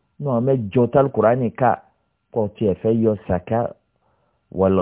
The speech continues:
gharimina, onígbèsè. Kùránì kà báyìí ni.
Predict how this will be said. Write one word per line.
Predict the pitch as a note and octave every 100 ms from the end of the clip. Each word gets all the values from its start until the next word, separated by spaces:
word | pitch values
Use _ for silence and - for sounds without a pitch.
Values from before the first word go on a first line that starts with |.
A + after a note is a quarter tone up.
| E2+
gharimina, | A2+ A#2+ A2+ G2+ F#2+ G#2+ A2 G#2+ G#2+ G#2 - _ _ _ _ _
onígbèsè. | F#3 F3+ G3+ F3 A#3 G#3 - F3+ D#3 C#3+ A#2 F2 - _ _ _ _ _ _ _ _ _ _ _
Kùránì | - G2 A#2 G#2+ -
kà | - F#2
báyìí | E2+ G2+ E2
ni. | D2+